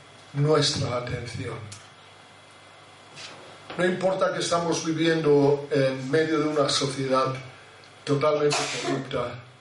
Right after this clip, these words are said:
No importa que se nos meten, a poco que nos descuidemos en nuestros hogares por medio de la televisión,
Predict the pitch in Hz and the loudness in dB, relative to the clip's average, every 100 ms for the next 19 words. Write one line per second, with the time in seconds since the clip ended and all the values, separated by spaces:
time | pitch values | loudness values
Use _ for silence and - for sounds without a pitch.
0 | - - - - - - - - - - | -20 -20 -20 -20 -20 -20 -20 -20 -20 -6
1 | 180 190 - 220 190 - 147 160 147 143 | -2 0 0 2 0 2 0 0 2 0
2 | 127 - 135 143 208 202 151 - 135 - | 0 -4 -2 0 0 2 0 0 -8 -14
3 | - - - - - - 139 165 - 175 | -18 -20 -20 -20 -16 -4 0 0 0 -2
4 | 185 175 156 156 143 - 143 165 - 147 | -2 0 0 2 0 2 2 2 4 2
5 | 143 143 143 143 143 135 135 127 196 156 | 4 2 2 2 0 0 0 0 2 2
6 | 135 - - - - - - - 143 139 | -2 -4 -10 -18 -20 -20 -20 -2 0 2
7 | 175 170 147 143 135 139 127 123 127 - | 2 4 6 6 4 0 -2 -2 -2 0
8 | - - | 0 -4